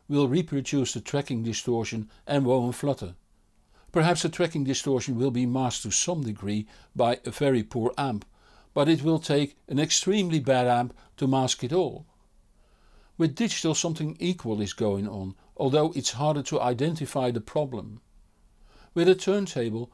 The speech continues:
wow and flutter, and then especially wow, can be identified easily. Just play a slow piano solo piece, like Chopin's Nocturne number two,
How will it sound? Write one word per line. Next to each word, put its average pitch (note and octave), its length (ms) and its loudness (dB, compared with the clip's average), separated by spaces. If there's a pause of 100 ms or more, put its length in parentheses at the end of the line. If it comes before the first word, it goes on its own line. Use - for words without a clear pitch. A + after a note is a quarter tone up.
(140)
wow D#3 300 4
and C#3+ 100 -2
flutter, E3+ 420 -4 (200)
and A#2+ 100 -2
then C3 160 2
especially B2+ 580 -2
wow, A#2+ 360 0 (280)
can D#3 180 0
be D3+ 180 2
identified D3 800 0
easily. C3+ 520 -4 (380)
Just G#3 260 0
play D#3+ 220 4
a A#2+ 40 0
slow D#3+ 360 2
piano B2+ 640 0
solo C#3+ 420 2
piece, F#2+ 420 -10 (220)
like B2+ 220 4
Chopin's C3 560 0
Nocturne A#2+ 420 -2
number A2+ 240 0
two, A2 400 -2